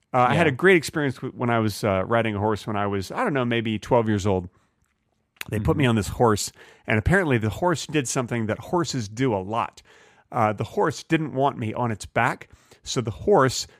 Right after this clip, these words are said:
Speaker 1: purposely rode under a very small tree branch and let the tree just knock me right in the chest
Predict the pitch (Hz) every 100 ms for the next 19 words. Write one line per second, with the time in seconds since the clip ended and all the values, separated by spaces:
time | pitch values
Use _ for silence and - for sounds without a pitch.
0 | _ - 196 170 139 139 127 107 131 139
1 | - 123 120 110 98 113 131 131 - 139
2 | 127 120 - - 180 117 110 110 - -
3 | 120 131 131 - - 160 117 123 - 110
4 | 113 147 185 156 131 139 139 131 - 139
5 | 123 -